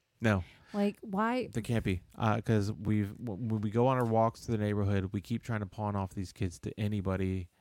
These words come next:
Speaker 1: in the
Speaker 2: Anyone.
Speaker 1: neighborhood. No,
Speaker 2: Yeah, of
Speaker 1: nobody
Speaker 2: course.
Speaker 1: wants these kids.
Speaker 2: We,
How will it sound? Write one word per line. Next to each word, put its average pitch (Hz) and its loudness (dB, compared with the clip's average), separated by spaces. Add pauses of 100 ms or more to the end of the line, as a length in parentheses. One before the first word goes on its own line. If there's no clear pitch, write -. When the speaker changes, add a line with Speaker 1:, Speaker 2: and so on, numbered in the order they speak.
Speaker 1:
in 185 -10
the 180 -4
Speaker 2:
Anyone. 101 0
Speaker 1:
neighborhood. 92 -2
No, 101 -4
Speaker 2:
Yeah, 101 0
of 101 -6
Speaker 1:
nobody 98 2
Speaker 2:
course. 90 0
Speaker 1:
wants 92 -2
these - -18
kids. - -10 (540)
Speaker 2:
We, 175 -12